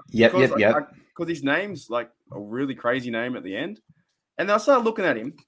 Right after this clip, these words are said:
Speaker 2: And the first
Speaker 1: Ah,
Speaker 2: thought
Speaker 1: yeah,
Speaker 2: I
Speaker 1: he's,
Speaker 2: had,
Speaker 1: yeah,
Speaker 2: my,
Speaker 1: yeah.
Speaker 2: my
Speaker 1: I'm
Speaker 2: first
Speaker 1: keen to hear your thoughts.
Speaker 2: <laughs> my first, like, initial, I guess, scouting, uh, you know, idea, the dude hits really hard. Like, he is a solid defender.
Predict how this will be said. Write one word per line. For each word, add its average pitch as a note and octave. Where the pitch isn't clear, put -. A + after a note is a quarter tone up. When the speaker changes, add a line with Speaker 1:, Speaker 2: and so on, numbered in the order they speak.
Speaker 2:
And E3+
the F#3
first -
Speaker 1:
Ah, B2+
Speaker 2:
thought A#2
Speaker 1:
yeah, B2
Speaker 2:
I -
Speaker 1:
he's, B2+
Speaker 2:
had, C3+
Speaker 1:
yeah, G#2
Speaker 2:
my, -
Speaker 1:
yeah. G2+
Speaker 2:
my F2+
Speaker 1:
I'm G#2+
Speaker 2:
first A#2
Speaker 1:
keen B2+
to A#2+
hear A#2
your G#2
thoughts. G2+
Speaker 2:
<laughs> -
my F#3+
first, B3+
like, F3
initial, D3+
I B2
guess, A#2
scouting, A#2
uh, G2
you A2
know, G2
idea, B2
the D4+
dude C#4+
hits A3
really E3+
hard. D3
Like, E3
he G#3+
is A#3+
a A3+
solid F#3
defender. B2